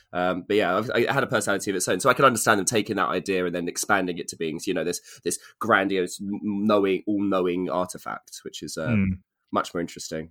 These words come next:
Speaker 1: I guess that means that the hen, the Great Henge might have some aspect of personality to itself as well then.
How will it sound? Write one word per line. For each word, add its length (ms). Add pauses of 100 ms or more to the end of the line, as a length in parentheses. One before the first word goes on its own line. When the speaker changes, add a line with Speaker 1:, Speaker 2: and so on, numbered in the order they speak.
Speaker 1:
I 80
guess 100
that 80
means 140
that 80
the 120
hen, 380
the 60
Great 180
Henge 240
might 140
have 140
some 380
aspect 360
of 80
personality 540
to 140
itself 360
as 100
well 180
then. 200